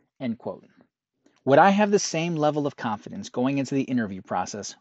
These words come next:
without that email? Definitely not. I can guarantee, though, that my career path would look very different. Like my mentor,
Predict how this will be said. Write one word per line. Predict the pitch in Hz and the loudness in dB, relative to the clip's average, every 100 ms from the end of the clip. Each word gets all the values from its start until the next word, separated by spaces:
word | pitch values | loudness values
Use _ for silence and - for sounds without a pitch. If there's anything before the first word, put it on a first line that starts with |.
| _ | _
without | 131 127 117 | -2 2 4
that | - 117 | 4 2
email? | 113 117 120 139 - _ _ _ _ 131 | 2 0 -2 -6 -12 _ _ _ _ -2
Definitely | 123 117 127 107 110 | 0 0 -2 -2 -4
not. | 101 90 - - _ _ _ _ | -6 -8 -14 -20 _ _ _ _
I | 139 | 2
can | 170 160 | 2 2
guarantee, | 151 156 131 - 269 | 4 4 2 2 2
though, | 151 87 - _ _ _ _ _ - - | 2 -2 -6 _ _ _ _ _ -20 -2
that | 143 | 2
my | 131 127 | 4 2
career | - 117 120 196 | 0 -2 6 6
path | 190 - 107 113 - | 4 -2 -4 -4 -10
would | 127 | -6
look | 120 101 | -4 -2
very | 104 135 120 | 2 4 4
different. | 117 113 90 87 _ _ _ _ _ _ _ - | 0 -4 -10 -16 _ _ _ _ _ _ _ 0
Like | 135 180 185 | 6 6 6
my | 170 | 2
mentor, | 147 135 135 - 127 | 4 0 0 -4 -4